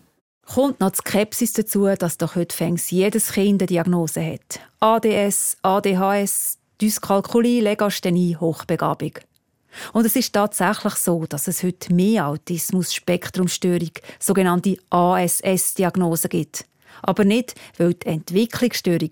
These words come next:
häufiger auftritt als früher, sondern weil die Kinder im heutigen Schulsystem schneller unter die Räder kommen, sagt Bettina Blättler.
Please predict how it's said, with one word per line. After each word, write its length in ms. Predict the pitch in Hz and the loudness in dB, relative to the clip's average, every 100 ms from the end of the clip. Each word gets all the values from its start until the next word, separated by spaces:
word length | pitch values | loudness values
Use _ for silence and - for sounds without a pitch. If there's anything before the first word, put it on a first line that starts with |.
| - | 0
häufiger 460 | 220 294 277 262 262 | 0 0 -2 0 0
auftritt 400 | - - 240 226 | -2 -2 0 2
als 220 | 226 - | 0 0
früher, 380 | 220 220 214 220 - - - | 2 2 2 -2 -8 -18 -12
sondern 380 | - 247 254 247 | 0 2 4 2
weil 140 | 175 | 2
die 120 | - 160 | 0 -2
Kinder 400 | 196 233 233 170 | 2 2 2 0
im 140 | 156 - | -2 0
heutigen 400 | 214 - 190 175 | -2 0 -2 -2
Schulsystem 840 | - 180 180 180 208 - 220 220 | 0 2 2 0 -4 2 2 2
schneller 460 | - 190 165 160 185 | 0 0 2 0 0
unter 200 | 196 247 | 2 0
die 160 | - | 0
Räder 240 | 233 226 175 | 0 0 -2
kommen, 400 | - 170 151 143 - - | 0 0 0 -8 -16 -12
sagt 480 | - 160 156 - | -4 -4 -4 -6
Bettina 440 | - 180 196 180 170 | -4 0 2 2 2
Blättler. 480 | 180 160 - 165 | 0 -2 -6 -8